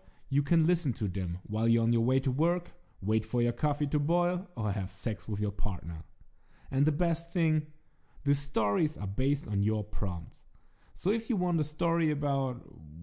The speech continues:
well, whatever you want, just shoot me a message at onwardshiking at gmail dot com. Enjoy, you sexy ass listener.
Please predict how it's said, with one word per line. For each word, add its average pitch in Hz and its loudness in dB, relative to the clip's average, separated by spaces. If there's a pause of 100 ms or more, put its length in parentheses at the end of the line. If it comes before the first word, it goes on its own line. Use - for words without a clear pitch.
well, 127 -2
whatever 196 0
you 110 2
want, 147 2 (380)
just 233 -2
shoot 254 -4
me 208 -2
a 202 0
message 143 -4 (120)
at 101 -6
onwardshiking 190 0 (160)
at 101 -6
gmail 147 4 (140)
dot 131 0
com. 95 -2 (680)
Enjoy, 123 6
you 92 -2
sexy 113 0
ass 104 -4
listener. 95 -4